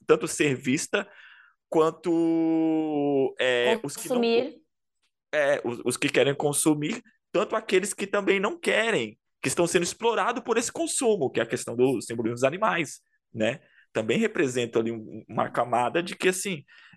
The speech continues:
Speaker 1: é, é sugada pra esse tipo de, de, de, de vida, pra esse tipo de visão de mundo, assim. E como é a figura do, do, do personagem do, do Steven Yeun, quando garoto, né?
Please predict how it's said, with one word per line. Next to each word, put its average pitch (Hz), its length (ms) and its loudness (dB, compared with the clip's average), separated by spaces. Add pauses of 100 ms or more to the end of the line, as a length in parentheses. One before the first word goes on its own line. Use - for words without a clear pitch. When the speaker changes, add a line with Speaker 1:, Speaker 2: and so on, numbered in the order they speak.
(120)
Speaker 1:
é, 117 800 0 (460)
é 123 80 2
sugada 123 760 -2 (680)
pra 123 180 2
esse 113 180 -4
tipo 101 320 -6
de, 101 320 -8
de, 101 400 -10
de, 104 480 -10 (140)
de 131 140 -2
vida, 117 480 0 (340)
pra 113 80 2
esse 113 120 0
tipo 131 200 -2
de 120 80 0
visão 120 560 0 (180)
de 113 120 -4
mundo, 104 340 -6
assim. 101 320 -6 (460)
E 117 720 0 (720)
como 131 180 -4
é 143 40 0
a 147 60 -2
figura 139 380 2
do, 139 220 0
do, 131 300 0
do 120 220 0
personagem 113 640 0
do, 107 680 0
do 107 280 2
Steven 117 360 -2
Yeun, 113 220 0 (500)
quando 117 200 0
garoto, 143 520 0
né? 104 260 -4